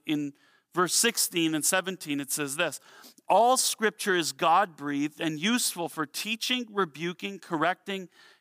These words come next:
and training in right living, so that the servant of God," you and me, all of us, "may be thoroughly equipped for every good work." Paul says the, the Bible, the Scriptures, they do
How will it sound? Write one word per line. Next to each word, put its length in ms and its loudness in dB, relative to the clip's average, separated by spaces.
and 180 -2
training 920 -2
in 240 -2
right 340 0
living, 540 -6
so 200 0
that 180 2
the 80 -4
servant 400 0
of 120 -8
God," 360 -2
you 240 -6
and 120 -8
me, 240 -10
all 180 -2
of 80 -10
us, 300 -12
"may 200 2
be 160 -6
thoroughly 640 0
equipped 440 -4
for 280 -8
every 360 -8
good 400 -14
work." 280 -14
Paul 160 4
says 240 0
the, 140 -4
the 80 -6
Bible, 800 0
the 60 -12
Scriptures, 760 -6
they 160 0
do 240 -6